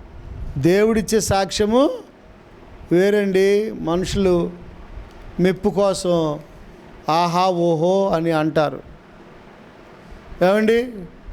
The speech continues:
మనుషుల మెప్పు కాదు ఇక్కడ,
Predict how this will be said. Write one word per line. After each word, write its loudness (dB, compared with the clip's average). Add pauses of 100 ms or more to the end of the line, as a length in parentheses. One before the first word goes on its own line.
(2000)
మనుషుల 2 (100)
మెప్పు 0 (100)
కాదు 4
ఇక్కడ, 0